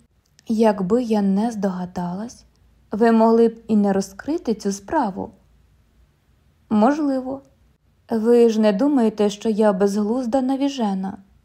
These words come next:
«Ні. І ви з кожним днем все сильніше і сильніше відчуваєте, що не можете без мене обходитись, так?» Бел злякався. «Зачекайте, я такого не говорив».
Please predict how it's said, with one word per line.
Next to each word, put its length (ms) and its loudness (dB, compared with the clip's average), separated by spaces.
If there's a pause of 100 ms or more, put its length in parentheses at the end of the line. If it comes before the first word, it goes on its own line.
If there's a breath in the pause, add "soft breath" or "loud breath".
(640)
«Ні. 420 -2 (800)
І 140 2
ви 200 6
з 60 -6
кожним 400 2
днем 260 2
все 220 -2
сильніше 760 -2 (340 soft breath)
і 100 0
сильніше 560 2
відчуваєте, 840 -2 (440 soft breath)
що 240 0
не 120 4
можете 420 0
без 220 0
мене 400 0
обходитись, 840 -6 (460)
так?» 340 -4 (1500)
Бел 280 2
злякався. 800 -6 (680)
«Зачекайте, 800 -4
я 220 6
такого 420 4
не 140 2
говорив». 420 -4